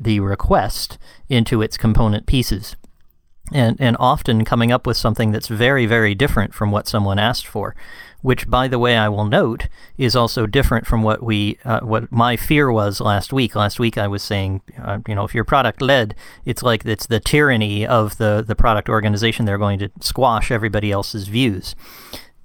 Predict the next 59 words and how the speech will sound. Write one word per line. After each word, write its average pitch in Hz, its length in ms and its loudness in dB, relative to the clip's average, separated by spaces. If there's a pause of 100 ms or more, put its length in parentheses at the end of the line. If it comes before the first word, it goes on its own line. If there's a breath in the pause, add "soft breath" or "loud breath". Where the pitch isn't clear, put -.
(180)
If 117 200 0
you 113 100 2
think 127 280 -2
of, 110 100 0
of 110 320 0
them 110 180 4
as 104 160 0
the 107 80 -2
nutritionist, 104 600 0
they're 117 120 2
supporting 127 540 2
the 104 80 0
rest 101 280 0
of 104 140 -4
the 104 240 -2
company. 101 320 -2
They're 101 140 -2
saying, 110 320 -2
"Well, 113 180 -2 (140)
gosh, 170 320 0
you 135 60 0
know, 123 100 2
that 123 120 0
milkshake 135 380 -2
might 156 220 2
not 139 180 2
be 135 80 -2
so 120 160 0
good 151 180 0
for 98 220 -2
you. 117 160 -2 (280 loud breath)
The - 40 -8
seventeen 139 440 2
fields 127 420 2
might 127 280 4
not 120 240 4
work 139 340 2
to 117 100 2
accomplish 110 480 0
the 120 80 -4
goal 110 180 4
that 107 140 -4
you 107 120 0
want. 123 280 2 (380 loud breath)
Let's 135 320 0
try 139 200 2
to 117 140 2
accomplish 117 560 2
the 113 80 -2
goal 113 240 2
that 110 100 -4
you're 107 220 0
looking 120 320 2
for, 101 400 0
that 110 160 -4
we're 107 160 0
all 139 260 2
aiming 101 320 0
for, 104 460 0